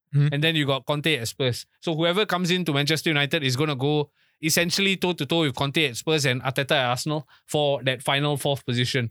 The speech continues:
Speaker 2: So it's going to be very difficult. I mean, all due respect to West Ham and all that, I don't see them lasting the course lah. But yeah, so whoever comes in needs to have a structure, and for that reason alone, perhaps those two names mentioned might make sense.
Speaker 1: Yeah, and to me, I just feel like the, the options that I mentioned, right, to me is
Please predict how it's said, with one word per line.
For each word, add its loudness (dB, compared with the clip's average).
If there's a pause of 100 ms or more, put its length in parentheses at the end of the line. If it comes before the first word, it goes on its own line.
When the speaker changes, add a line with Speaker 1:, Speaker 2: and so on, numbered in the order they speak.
(280)
Speaker 2:
So 0
it's 2
going 0
to -4
be 0
very 2
difficult. -2
I 2
mean, 0
all -2
due 0
respect -2
to -2
West 2
Ham 2
and 0
all 2
that, 2
I 0
don't -2
see -2
them 0
lasting -2
the -2
course -2
lah. 6 (360)
But 2 (340)
yeah, 2
so 0
whoever 0 (580)
comes 2
in 0
needs 0
to 2
have 2
a 2
structure, 0
and 2
for -2
that 2
reason 2
alone, 0
perhaps 0
those -2
two 0
names 2
mentioned 2
might 0
make -4
sense. -4
Speaker 1:
Yeah, 2
and 2
to -2
me, 0
I 2
just 0
feel 2
like 2
the, 2
the 0
options 2
that 2
I 2
mentioned, 2
right, 0
to 2
me 4
is -2